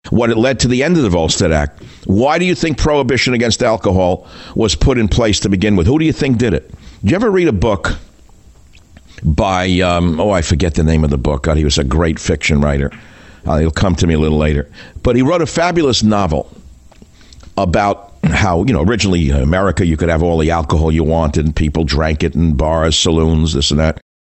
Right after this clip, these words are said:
And then a group of people got together and worked with the prohibitionists, the old ladies in the Christian churches, and started screaming to restrict alcohol. "Don't let alcohol be sold." So they actually funded the church groups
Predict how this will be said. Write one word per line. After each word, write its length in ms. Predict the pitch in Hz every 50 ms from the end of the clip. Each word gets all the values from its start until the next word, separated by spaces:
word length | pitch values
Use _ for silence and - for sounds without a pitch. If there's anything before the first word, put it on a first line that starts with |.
| _ _ - -
And 160 | - - 104 123
then 80 | 160
a 60 | 175
group 240 | 151 120 165 170 151
of 80 | 151 -
people 280 | - 156 160 135 131
got 220 | 104 127 127 131 -
together 400 | - 110 104 127 123 120 107 104
and 120 | 98 80 - - - - _ _ _ _ _ _ -
worked 400 | - 98 117 147 170 165 - -
with 240 | 139 135 - -
the 140 | - 117 110
prohibitionists, 840 | 87 - - 123 117 110 104 95 120 117 - - 87 80 69 - -
the 140 | - 92 92
old 220 | 98 107 117 110
ladies 400 | 107 104 101 101 92 92 82 -
in 100 | 90 85
the 160 | 90 85 85
Christian 420 | 78 - - 117 110 - - 87 90
churches, 640 | - - 101 98 92 - 87 80 73 73 - - - - - - - - - - - -
and 120 | - 85 -
started 320 | - - 123 120 117 95
screaming 480 | - - - - 120 120 120 113 101 80
to 300 | - 107 92 90 87 78
restrict 500 | 87 98 87 - - - 120 - - 110
alcohol. 480 | 101 101 92 80 92 82 80 78 76 78 - - - 82 78 76 82 71
"Don't 280 | - 147 202 214 -
let 160 | 175 185 175
alcohol 420 | 175 170 175 160 - 165 156 160 147
be 100 | 156 160
sold." 400 | - - 139 151 151 131 104 80 - _ _ _ _ _ -
So 100 | - 135
they 80 | 127 143
actually 340 | 185 208 - - 160 175 156
funded 540 | - - - 202 247 277 247 196 170 151 139
the 80 | 151
church 420 | - - - 190 226 247 - - -
groups 520 | - 151 151 165 170 - - - - -